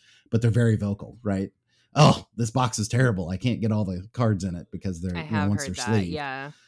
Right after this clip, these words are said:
Speaker 1: Um,
Speaker 2: <laughs>
Speaker 1: and, and, you know, I've run into that a few times with really small box games where, um, for whatever reason, I decided to go ahead and put some sleeves on 'em, and that,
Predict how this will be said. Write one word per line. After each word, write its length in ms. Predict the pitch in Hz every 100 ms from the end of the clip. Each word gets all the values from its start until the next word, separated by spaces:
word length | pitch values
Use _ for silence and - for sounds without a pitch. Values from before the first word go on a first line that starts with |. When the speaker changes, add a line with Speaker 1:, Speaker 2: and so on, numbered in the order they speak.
| _ _ 101
Speaker 1:
Um, 440 | 107 92 85 190
Speaker 2:
<laughs> 340 | - 233 240 -
Speaker 1:
and, 160 | 233 -
and, 160 | 208
you 80 | 226
know, 120 | 196
I've 240 | 175 208 180
run 140 | 151
into 160 | 131 120
that 180 | 117 110
a 40 |
few 180 | 110 131
times 300 | 127 110 107
with 140 | 101 92
really 300 | 113 123 113
small 300 | - 110 113
box 340 | 110 113 113
games 460 | - 113 113 117 113
where, 440 | 110 104 101 95 - _ _ _ -
um, 420 | 107 107 104 95
for 160 | 95 104
whatever 280 | 104 107 98
reason, 320 | 101 104 104
I 120 | 101
decided 380 | 92 95 101 101
to 60 | 92
go 140 | 98
ahead 100 | 98 95
and 80 |
put 120 | 104 -
some 120 | 95
sleeves 340 | - 98 90
on 200 | 98 101
'em, 80 | 98
and 140 | 95 95
that, 200 | 90